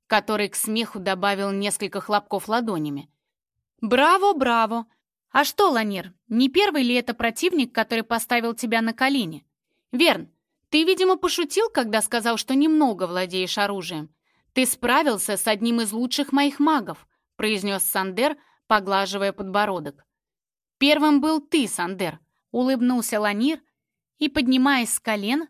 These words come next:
слегка поклонился Вив. «Уважаю достойного противника.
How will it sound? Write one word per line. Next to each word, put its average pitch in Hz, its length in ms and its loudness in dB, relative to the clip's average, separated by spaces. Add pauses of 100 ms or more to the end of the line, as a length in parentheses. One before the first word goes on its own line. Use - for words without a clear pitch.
слегка 247 420 0
поклонился 247 680 -2
Вив. 190 360 -12 (640)
«Уважаю 247 540 0
достойного 214 580 -2
противника. 185 760 -8